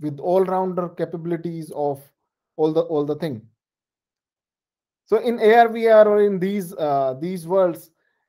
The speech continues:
it's, it's no more about talking about screens. Like you have one screen or other screen, or here when people build applications in, in A R, V R world, they talk about scene,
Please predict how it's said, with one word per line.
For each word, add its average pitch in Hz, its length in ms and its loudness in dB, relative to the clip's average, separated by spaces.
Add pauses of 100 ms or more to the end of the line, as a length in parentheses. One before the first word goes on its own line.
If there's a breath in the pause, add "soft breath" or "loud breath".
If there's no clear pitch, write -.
it's, 196 240 -8
it's 226 180 -8
no 247 160 0
more 247 200 0
about 196 360 0
talking 185 320 -6
about 160 240 -2
screens. 170 640 -8 (1300)
Like 143 400 -8 (400)
you 160 120 0
have 156 340 0 (300)
one 165 280 -2
screen 170 500 -4
or 151 240 -4
other 160 240 -2
screen, 170 560 -6
or 139 340 -6 (1120)
here 190 580 4
when 175 220 -4
people 214 360 -6
build 196 340 -2
applications 185 800 -8
in, 147 240 -12 (100)
in 151 200 -12
A 156 180 0
R, 156 180 0
V 147 180 -6
R 143 120 -4
world, 156 480 -2
they 170 120 -4
talk 220 280 -2
about 185 320 -4
scene, 185 440 -8